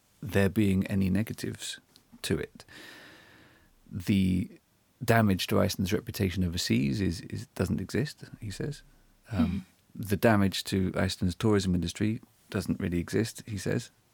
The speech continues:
Speaker 1: Um, but then people on the other side of the argument say, no, that, that, that does exist. You'd have to imagine it does,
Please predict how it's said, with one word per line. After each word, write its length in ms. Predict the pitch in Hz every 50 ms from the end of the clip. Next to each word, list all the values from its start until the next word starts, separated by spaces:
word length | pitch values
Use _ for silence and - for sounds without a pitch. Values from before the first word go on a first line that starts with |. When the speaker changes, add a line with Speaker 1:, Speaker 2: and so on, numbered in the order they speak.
| _ - -
Speaker 1:
Um, 440 | - 98 95 92 92 92 92 92 95 -
but 140 | - - -
then 140 | 113 98 92
people 240 | - 101 90 - 92
on 60 | 90
the 100 | 92 92
other 100 | 90 85
side 200 | 87 - 92 85
of 60 | 80
the 80 | 78 92
argument 280 | 92 85 - 95 104 -
say, 100 | - 92
no, 180 | 90 90 87
that, 260 | 87 90 87 - -
that, 200 | - 107 - -
that 160 | - - - -
does 180 | 135 135 117 90
exist. 440 | 80 - - - - - - - - _ _ _ - - - - - - - - - - - - - - - - - _ _ -
You'd 140 | - 123 127
have 140 | 185 196 -
to 80 | - 147
imagine 340 | 127 139 135 135 123 117 110
it 100 | - -
does, 260 | - 151 127 90 -